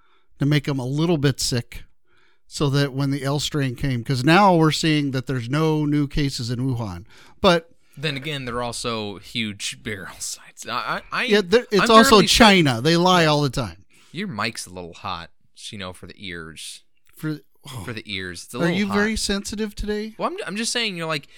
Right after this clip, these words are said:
Speaker 2: in your mic, and it's just, like, really loud in my ears.
Speaker 1: I'll turn it down. You, now that you're married, you're very sensitive.
Speaker 2: I'm, I'm not sensitive. I'm just saying. Okay, for Ch-,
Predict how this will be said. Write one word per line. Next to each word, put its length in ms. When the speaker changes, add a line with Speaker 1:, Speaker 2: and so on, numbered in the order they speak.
Speaker 2:
in 220
your 140
mic, 400
and 140
it's 180
just, 260
like, 240
really 380
loud 500
in 140
my 280
ears. 480
Speaker 1:
I'll 120
turn 240
it 140
down. 400
You, 320
now 260
that 180
you're 80
married, 360
you're 80
very 240
sensitive. 760
Speaker 2:
I'm, 140
I'm 100
not 220
sensitive. 800
I'm 120
just 180
saying. 240
Okay, 220
for 180
Ch-, 140